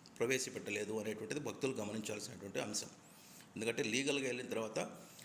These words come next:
ఒక అఫీషియల్ రికార్డు ఉంటుంది. ఆ అఫీషియల్ డేటా ప్రకారమే మనము డాక్యుమెంట్స్ సబ్మిట్ చేయాల్సి వస్తుంది. అందువల్లనే మేము సక్సెస్ అయ్యాము, వాళ్ళు ఫెయిల్యూర్ అయ్యారు. ఇక్కడ ఇంకొక విషయం, మారుతమ్మ గారు గోవిందస్వామి గారి తరపున కోర్టులో ఏం పెట్టారు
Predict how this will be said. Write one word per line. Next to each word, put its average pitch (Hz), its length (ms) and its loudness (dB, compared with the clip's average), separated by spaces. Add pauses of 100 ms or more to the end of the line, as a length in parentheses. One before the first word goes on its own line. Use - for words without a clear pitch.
(360)
ఒక 127 120 2
అఫీషియల్ 135 720 4
రికార్డు 135 300 4
ఉంటుంది. - 300 -8 (800)
ఆ 110 80 6
అఫీషియల్ 147 500 4
డేటా 127 260 4
ప్రకారమే 123 500 2
మనము 170 480 -2 (280)
డాక్యుమెంట్స్ 123 500 2
సబ్మిట్ 123 360 2
చేయాల్సి 107 240 2
వస్తుంది. 95 300 -4
అందువల్లనే 127 420 0
మేము 139 180 -2
సక్సెస్ - 380 0
అయ్యాము, 110 300 -2
వాళ్ళు 147 220 4
ఫెయిల్యూర్ 120 280 0
అయ్యారు. - 200 -6 (720)
ఇక్కడ 139 200 4
ఇంకొక 127 320 4
విషయం, 117 300 0 (800)
మారుతమ్మ 139 540 4
గారు 143 340 2 (300)
గోవిందస్వామి 143 600 4
గారి 110 200 2
తరపున 101 320 -2 (920)
కోర్టులో 170 380 6
ఏం 127 180 8
పెట్టారు 101 480 0